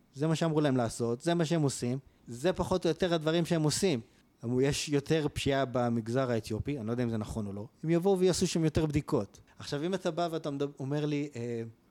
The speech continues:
"בוא נדבר על, אה, אכיפה סלקטיבית, עם איזשהו סוג של גזענות אפילו", אז אני אספר לך סיפור. <laughs> הסיפור הזה כבר איזה שלוש פעמים לא מצליח לצאת לי מהפה. בסוף הוא יהיה כזה אנטי קליימקס.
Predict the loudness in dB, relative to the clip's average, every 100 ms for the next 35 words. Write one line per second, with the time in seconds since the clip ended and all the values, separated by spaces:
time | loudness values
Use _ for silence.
0 | _ -6 -4 -2 -2 0 0 -2 -4 -6
1 | -8 -14 -16 -8 -8 -4 0 2 2 0
2 | -4 2 4 4 2 -2 -16 _ _ -4
3 | -2 0 -2 0 2 2 2 -2 -2 -2
4 | 0 0 0 -2 0 2 4 4 -2 -4
5 | -12 -12 _ -4 0 2 2 2 0 0
6 | 2 2 4 4 4 0 _ -4 -2 -2
7 | -10 -18 -20 -12 -6 0 2 2 2 0
8 | 0 -2 0 2 2 0 0 0 2 2
9 | 2 2 0 0 0 -2 0 -2 -2 0
10 | 0 0 -6 -18 -20 -8 -2 0 2 2
11 | 2 2 2 2 0 0 2 4 2 -2
12 | -8 -12